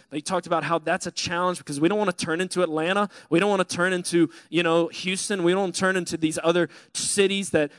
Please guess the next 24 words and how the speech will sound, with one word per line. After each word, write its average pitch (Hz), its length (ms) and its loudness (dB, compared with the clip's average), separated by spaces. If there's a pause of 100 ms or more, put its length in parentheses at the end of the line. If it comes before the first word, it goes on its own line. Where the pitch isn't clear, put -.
that 160 120 4
are 160 80 6
around 180 280 4
the 175 60 2
world. 165 200 2
We 175 140 4
wanna 220 200 6
be 202 180 2
New 185 140 4
Orleans, 185 340 6
so 180 120 -2
we've 160 120 2
gotta 170 180 0
hold 190 340 0
to 202 340 0
some 180 220 -4
of 175 60 -2
the 160 80 0
traditional 165 600 -4
elements 196 500 0
of 185 100 -2
our 180 180 2
city 196 440 0
and 123 100 -4